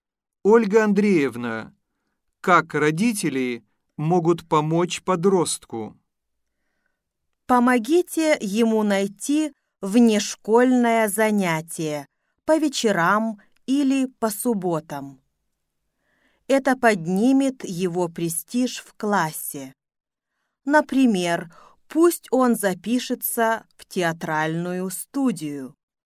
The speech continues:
Speaker 2: Тогда у него появятся интересные друзья.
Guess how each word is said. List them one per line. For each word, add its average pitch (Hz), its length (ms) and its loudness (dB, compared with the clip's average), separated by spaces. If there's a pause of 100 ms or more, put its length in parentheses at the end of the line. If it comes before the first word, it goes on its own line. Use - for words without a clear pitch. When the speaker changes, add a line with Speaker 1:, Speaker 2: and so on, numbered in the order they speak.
(600)
Speaker 2:
Тогда 185 480 0
у 190 140 -8
него 180 380 -4
появятся 214 1000 -4 (220)
интересные 170 960 -6
друзья. 185 720 -6